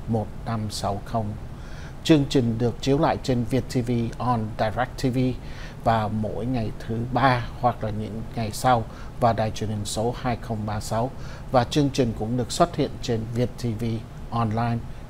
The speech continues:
Việt T V trên Facebook và những cái Uno I P T V. Cho dù là T V, radio hoặc là online, số điện thoại để gọi vào cho chương trình chiều tối nay là số toll free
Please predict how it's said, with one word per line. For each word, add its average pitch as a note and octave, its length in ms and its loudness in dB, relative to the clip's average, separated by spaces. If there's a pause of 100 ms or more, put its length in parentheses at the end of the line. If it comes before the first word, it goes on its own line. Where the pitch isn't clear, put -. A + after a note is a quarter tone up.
Việt A#2+ 180 4
T - 80 -10
V A2+ 140 0 (180)
trên A2 180 -2 (120)
Facebook A2 340 0 (360)
và A2+ 140 4
những G#2 340 -4
cái C3 180 0
Uno A2+ 340 0 (240)
I G#2+ 60 -2
P - 320 -6
T - 20 0 (120)
V. B2 40 4 (840)
Cho C#3+ 120 6
dù C3 160 6
là A#2+ 120 4
T - 120 -8 (200)
V, C#3 40 4 (380)
radio B2 320 4 (180)
hoặc - 180 0
là A2 60 0
online, A#2+ 440 2 (360)
số E3 220 6
điện D#3+ 160 2
thoại A2 200 2
để A2 100 -4
gọi G#2 240 2
vào G2+ 400 -4
cho A2 340 0
chương A2 180 -2
trình G#2 260 -2
chiều - 140 -2
tối A#2 220 0
nay B2 220 2 (380)
là A2 160 2
số G#2+ 420 -2
toll A#2+ 120 4 (100)
free A#2 180 2